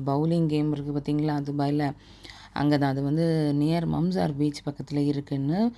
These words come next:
அ, ஹஸ்பண்டோட ஃப்ரெண்டு சொன்னாங்க. அப்புறம் சடனா பிளான போட்டு, சரி ஓகே போலாம் அப்படின்ட்டு நாங்க அந்த லாஸ்ட் வீக் வந்து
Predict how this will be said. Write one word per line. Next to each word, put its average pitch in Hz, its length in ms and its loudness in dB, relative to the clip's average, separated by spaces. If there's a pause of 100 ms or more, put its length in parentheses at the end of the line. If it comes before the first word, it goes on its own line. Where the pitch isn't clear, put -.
(360)
அ, 156 60 2 (640)
ஹஸ்பண்டோட 147 580 -2
ஃப்ரெண்டு 147 340 0
சொன்னாங்க. 135 460 -2 (400)
அப்புறம் 180 320 0
சடனா 175 380 2
பிளான 156 240 0
போட்டு, 151 360 -4
சரி 151 300 0
ஓகே 143 360 -2
போலாம் 143 300 -2
அப்படின்ட்டு 131 460 -2
நாங்க 160 320 0
அந்த 139 180 -2
லாஸ்ட் 135 360 -4
வீக் 135 200 -4
வந்து 139 220 -4